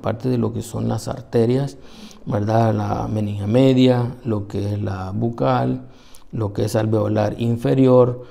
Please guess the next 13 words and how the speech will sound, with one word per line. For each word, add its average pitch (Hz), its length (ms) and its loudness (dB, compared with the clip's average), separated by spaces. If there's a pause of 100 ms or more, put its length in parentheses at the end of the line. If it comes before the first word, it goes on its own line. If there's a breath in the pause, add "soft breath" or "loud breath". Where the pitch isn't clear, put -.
(200 loud breath)
Así 135 260 0
también 127 420 4
vamos 117 360 2
a 123 60 2
ver 113 180 2
nosotros 120 600 -2
de 120 160 4
que 131 220 0 (320 loud breath)
se - 160 0
encuentran 120 480 2
los 104 100 0
músculos 120 480 2
pterigoideos, 160 1200 4